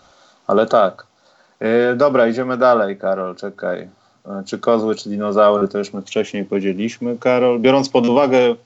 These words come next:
formę z drugiej rund, z drugich rund playoffs, więcej będzie znaczyła ławka Bucks czy ławka Toronto?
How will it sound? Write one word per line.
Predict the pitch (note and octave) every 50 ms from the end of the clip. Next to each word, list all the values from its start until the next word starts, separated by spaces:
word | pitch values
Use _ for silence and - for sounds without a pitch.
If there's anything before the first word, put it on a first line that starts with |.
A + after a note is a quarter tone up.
| _ _
formę | C3+ C3+ C3+ C3 C3 B2 A2
z |
drugiej | G#2+ B2 B2+ B2+ B2+ A#2+ A#2
rund, | A#2 A#2+ A#2+ A#2+ A#2 - - - _
z | - G#2 G2+ A2+ A2+ G#2+ G#2 G2
drugich | G#2+ B2+ C#3 B2+ A2+ A2 -
rund | A2+ A#2+ A#2+ A2+ - _ _ _ _
playoffs, | - A#2+ A#2+ C3 C#3+ D3 C#3+ C3+ C3+ - - - _ _ _ -
więcej | G2 G2 A#2+ C3+ C3+ C3 C3 C3 A#2+ A2
będzie | G#2 A#2+ A#2 A2+ A#2
znaczyła | G#2 A#2 A2+ A2+ - A#2+ A2
ławka | G#2+ A2 A2 - - - G#2
Bucks | G2 F#2+ B2+ C#3 - - - -
czy | - - G#2
ławka | A2 A#2 A#2 - - A2
Toronto? | G#2+ - A2 G#2+ F#2+ F2 D#2+ _